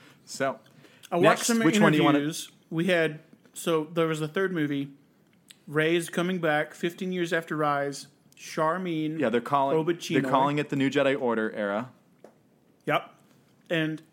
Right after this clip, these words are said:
Speaker 2: I watched this, you know, director. She's kinda known for starting doing documentaries. Um, <clears throat>
Speaker 1: Mm-hmm.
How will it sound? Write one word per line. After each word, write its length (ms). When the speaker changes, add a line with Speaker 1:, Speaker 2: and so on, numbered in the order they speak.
Speaker 2:
I 80
watched 340
this, 360
you 120
know, 140
director. 520
She's 400
kinda 320
known 320
for 520
starting 720
doing 300
documentaries. 880
Um, 420
<clears throat> 60
Speaker 1:
Mm-hmm. 460